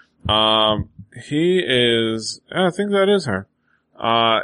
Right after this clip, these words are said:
he is definitely the kid that is in his show. Uh, he plays the younger part of the male, ca-, the main character, uh, in a show we're gonna review at some point soon. Uh, It's Okay, That's Love.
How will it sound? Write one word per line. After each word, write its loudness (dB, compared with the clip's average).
he 0
is 0
definitely -2
the -4
kid -2
that 4
is -2
in -4
his -2
show. 2
Uh, -2
he -10
plays 0
the -2
younger 0
part 2
of -2
the -2
male, -2
ca-, -6
the -4
main 0
character, 0
uh, 2
in -2
a -2
show 2
we're 2
gonna 0
review -4
at -6
some 0
point -4
soon. -10
Uh, -2
It's -4
Okay, 2
That's -4
Love. -2